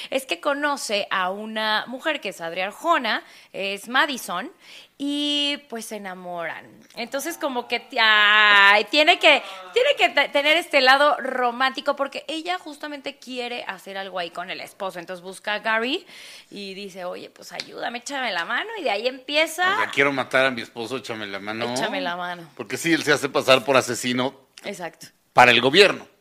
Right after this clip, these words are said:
Speaker 1: Exactamente,
Speaker 2: Ok.
Speaker 1: precisamente lo ascienden y pues ya tiene así un puesto bastante comprometedor, pero está divertida, a mí
Speaker 2: Suena
Speaker 1: me
Speaker 2: muy bien.
Speaker 1: encanta, las escenas son increíbles,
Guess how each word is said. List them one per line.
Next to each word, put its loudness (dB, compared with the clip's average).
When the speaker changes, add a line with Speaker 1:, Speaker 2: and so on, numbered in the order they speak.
Speaker 1:
Exactamente, -6
Speaker 2:
Ok. -6
Speaker 1:
precisamente -4
lo -4
ascienden -6
y -14
pues -20
ya -10
tiene -10
así -10
un -20
puesto -16
bastante -14
comprometedor, -8
pero 4
está 0
divertida, 0
a 4
mí -4
Speaker 2:
Suena 6
Speaker 1:
me 2
Speaker 2:
muy 4
bien. 6
Speaker 1:
encanta, -4
las 0
escenas -12
son -8
increíbles, -4